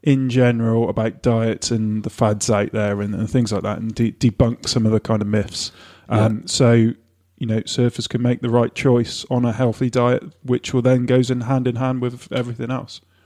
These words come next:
Speaker 2: Yeah.
Speaker 1: So yeah, so let's no, let's not talk about my therapy session. Let's let the podcast <laughs> explain how mental I am when it comes to, to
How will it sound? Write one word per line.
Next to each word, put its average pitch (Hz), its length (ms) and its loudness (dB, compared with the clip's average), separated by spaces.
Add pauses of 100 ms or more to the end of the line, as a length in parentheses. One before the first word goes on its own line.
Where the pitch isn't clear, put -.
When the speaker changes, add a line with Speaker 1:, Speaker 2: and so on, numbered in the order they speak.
Speaker 2:
Yeah. 123 260 0 (1300)
Speaker 1:
So - 120 -8
yeah, 117 340 0
so 131 120 -4
let's 139 180 0
no, 135 320 4
let's 135 260 0
not 135 180 -4
talk 131 200 -2
about 123 160 -2
my 127 100 -2
therapy 139 340 0
session. 120 440 -8
Let's - 260 -6
let 123 320 -2
the 139 80 -2
podcast - 640 -2
<laughs> - 0 -
explain 151 520 0
how 139 120 0
mental 139 500 -2
I 131 240 0
am 214 140 -2
when 175 120 4
it 175 80 -8
comes 165 280 -2
to, 196 200 2
to - 20 -12